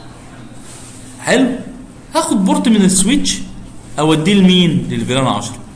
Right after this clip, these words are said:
وبورت التاني اوديه لمين؟ للفيلان عشرين. والبورت التالت توديه لمين؟ للفيلان تلاتين. ايه ده؟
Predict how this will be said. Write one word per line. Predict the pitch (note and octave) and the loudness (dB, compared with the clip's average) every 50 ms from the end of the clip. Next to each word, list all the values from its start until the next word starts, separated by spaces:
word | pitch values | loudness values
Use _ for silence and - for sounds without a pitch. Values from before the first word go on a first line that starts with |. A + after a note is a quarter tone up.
| - - - - - - - | -18 -18 -16 -16 -14 -10 -8
وبورت | D#3 D#3+ F#3 C#4+ D#4+ - C#4+ | -6 -2 0 0 0 2 0
التاني | A3+ C4 - A3+ A#3 B3 B3 A3+ | -2 0 2 2 2 4 4 2
اوديه | G3+ F3+ F3 E3 F3 G3 | 2 2 0 2 2 4
لمين؟ | F#3+ F#3+ F#3+ F#3+ F#3+ F#3 E3+ C#3+ - - - | 6 6 6 6 4 4 0 -2 -4 -6 -6
للفيلان | A#2+ A2+ F3 E3+ D3+ D3+ | -8 -6 -4 -4 -4 -4
عشرين. | B2 A#2+ - - - B2 A2+ - - - - - - - - - - - | -4 -6 -6 -6 -6 -6 -6 -6 -8 -12 -14 -16 -16 -18 -18 -14 -8 -4
والبورت | C#3 D#3 F3+ C#4+ D#4 - D4 | -2 -2 0 0 0 0 0
التالت | - - B3 C4+ C4+ C4+ A#3 | 0 2 2 2 2 4 4
توديه | G#3 F#3+ F3 G#3 A3 | 4 4 4 4 2
لمين؟ | G#3+ G#3 G#3+ A3 G#3+ G3+ E3+ C3+ - - - - - | 2 2 2 2 2 2 2 0 -2 -4 -6 -8 -8
للفيلان | C3 B2+ A#2+ - B2 B2+ C3+ C3+ C3 | -8 -8 -8 -6 -6 -6 -4 -4 -6
تلاتين. | B2+ A#2 A2 - A#2 G#2+ - | -6 -8 -8 -8 -8 -6 0
ايه | E3+ G3 | 2 4
ده؟ | G#3 F#3+ G3+ G3+ G3+ - - | 4 4 4 2 2 -2 -4